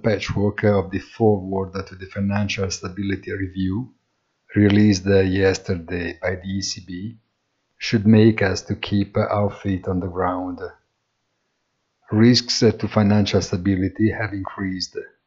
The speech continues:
while a technical recession in the euro area has become more likely. Recent developments are increasing the vulnerability of households, firms, and governments that holds more debt.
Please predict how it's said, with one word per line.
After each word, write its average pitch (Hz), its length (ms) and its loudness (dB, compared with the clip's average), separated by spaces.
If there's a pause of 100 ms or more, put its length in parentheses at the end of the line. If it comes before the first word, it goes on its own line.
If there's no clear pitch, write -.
(440)
while 101 240 4
a 101 140 -2
technical 107 480 2
recession 98 760 0 (320)
in 98 160 -2
the 90 100 -10
euro 92 320 0
area 95 380 -4 (180)
has 98 140 -4
become 98 380 -6
more 95 240 -6
likely. 90 540 -8 (1500)
Recent 117 440 6
developments 101 840 2
are 104 300 2
increasing 104 600 0
the 98 360 2
vulnerability 104 1000 2
of 98 140 4 (100)
households, 104 720 0 (220)
firms, 104 560 2 (540)
and 101 220 0
governments 110 680 4
that 120 380 0
holds 110 380 0
more 98 320 2
debt. 92 340 -6